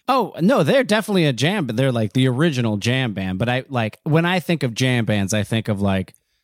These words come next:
the String Cheese Incident or something like that, you know, where it's just,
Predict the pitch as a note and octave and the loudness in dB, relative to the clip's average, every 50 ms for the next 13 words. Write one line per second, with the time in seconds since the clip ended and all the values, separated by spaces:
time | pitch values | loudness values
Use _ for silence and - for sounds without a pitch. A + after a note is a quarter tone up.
0 | _ _ D#4+ C#4+ C4 A#3+ - - - - C#4 C4 C4 C4 A3 D#3 - - D3 C#3 | _ _ -2 0 0 2 0 -2 -2 -2 0 0 2 2 0 0 0 0 0 2
1 | B2+ A#2+ A2+ F#2+ A2 A2+ A2 G2+ - - A2+ G#2+ F#2+ F#2+ F#2+ F#2 F2+ F2+ - B2 | 2 2 0 0 0 0 0 0 0 -2 -2 -2 0 0 0 0 -2 -4 -4 -2
2 | B2 B2 A#2+ A2 - D3+ D3 C#3 - - C3 B2 A#2+ A#2 A2 G#2+ G2 - G#2 G#2+ | -2 -2 0 0 0 0 0 0 0 -2 -2 0 0 0 0 -2 -2 -2 -2 -2
3 | G2+ F#2 F2 - - A2+ A#2+ A#2 A2+ A2 G#2+ G#2+ G#2+ G#2+ G#2 G2+ - - - A#2 | -2 -2 -4 -6 -4 -4 -2 0 0 0 0 0 0 0 0 -2 -4 -6 -2 0
4 | A2 G#2 G#2+ G2+ F2+ E2+ D#2+ - | 0 2 0 0 -2 -4 -8 -10